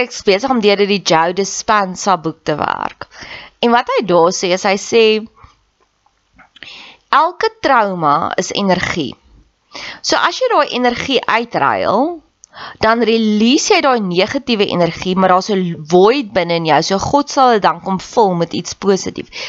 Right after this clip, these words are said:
Dis daai beauty for ashes. En ek het oor die vakansie, die Desember vakansie, het ek deur Brené Brown se boek van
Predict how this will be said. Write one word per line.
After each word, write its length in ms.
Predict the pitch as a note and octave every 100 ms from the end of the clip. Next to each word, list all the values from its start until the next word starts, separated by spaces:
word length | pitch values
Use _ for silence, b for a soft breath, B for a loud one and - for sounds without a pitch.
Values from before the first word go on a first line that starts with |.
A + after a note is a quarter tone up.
| B -
Dis 220 | A#3+ C#4+
daai 200 | F4+ C4+
beauty 760 | F3 - F3+ G3 G3+ G#3 F#3
for 260 | F#3 - -
ashes. 1080 | - F3 F3 - - - - - - - - _ _ _ _ _ _ _ _ _ _ _ _ _ _ _ _ _ _ B B B B -
En 120 | C4
ek 120 | D4
het 140 | F4
oor 80 | D4
die 120 | F#4
vakansie, 560 | G4+ G4+ D#4+ D4+ D4 C4
die 80 | G#3
Desember 420 | B3 - C#4 C#4+
vakansie, 520 | C4 B3 A3 G#3+ A#3+
het 120 | A3
ek 140 | G#3+ F3+
deur 220 | F#3+ F#3
Brené 500 | F#3+ F#3 E3+ D#3+ G#3
Brown 440 | F3+ E3+ D#3+ F3
se 140 | F#3 F#3+
boek 280 | D#3 F3 -
van 340 | A3 F#3